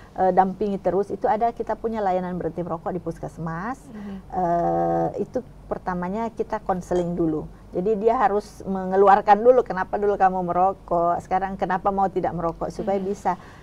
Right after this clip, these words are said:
Speaker 1: eh, kita mengambil selanya dan, eh, kita bisa mengedukasi lebih banyak lagi untuk dia berhenti.
Speaker 2: Kayak ada dilakukan konseling, kemudian ini ada
Speaker 1: Ada.
Speaker 2: di puskesmas di Kota
Speaker 1: Ada,
Speaker 2: Makassar.
Speaker 1: ada.
Speaker 2: Saya ke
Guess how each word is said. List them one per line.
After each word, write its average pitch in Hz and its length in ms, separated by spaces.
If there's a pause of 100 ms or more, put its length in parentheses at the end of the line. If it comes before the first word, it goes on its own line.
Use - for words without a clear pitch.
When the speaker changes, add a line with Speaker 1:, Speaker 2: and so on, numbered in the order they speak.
Speaker 1:
eh, 180 140
kita 180 400
mengambil 208 640
selanya 202 500
dan, 214 380
eh, 180 320
kita 226 320
bisa 226 240
mengedukasi 190 640
lebih 175 160
banyak 165 240
lagi 175 320
untuk 190 320
dia 175 160
berhenti. 156 480
Speaker 2:
Kayak 208 180
ada 220 140
dilakukan 214 480
konseling, 240 480
kemudian 220 400
ini 214 160
ada - 160
Speaker 1:
Ada. - 0
Speaker 2:
di 196 100
puskesmas 202 540
di 190 80
Kota 240 160
Speaker 1:
Ada, 165 80
Speaker 2:
Makassar. 180 320
Speaker 1:
ada. - 80
Speaker 2:
Saya 277 100
ke 247 160